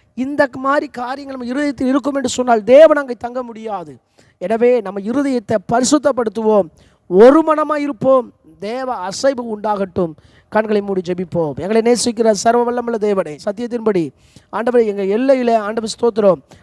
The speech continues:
நாங்கள் உம்மிடம் நெருங்குகிற பழக்கம் இருக்கட்டும் ஆண்டவரே. கைகளை சுத்திகரிக்க உதவி செய்யுங்க. எங்கள் இருதயங்கள் பரிசுத்தமாகட்டும்,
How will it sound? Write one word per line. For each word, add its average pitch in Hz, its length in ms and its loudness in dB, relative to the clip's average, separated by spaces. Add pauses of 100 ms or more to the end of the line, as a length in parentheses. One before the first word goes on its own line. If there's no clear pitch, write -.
நாங்கள் 220 380 0
உம்மிடம் 262 600 2
நெருங்குகிற 254 400 2
பழக்கம் 214 420 -2
இருக்கட்டும் 196 400 0
ஆண்டவரே. 180 440 0
கைகளை 285 400 0
சுத்திகரிக்க 262 580 -2
உதவி 240 280 -2 (100)
செய்யுங்க. 202 380 -2 (380)
எங்கள் 233 320 -2
இருதயங்கள் 262 720 -2 (160)
பரிசுத்தமாகட்டும், 262 1000 -2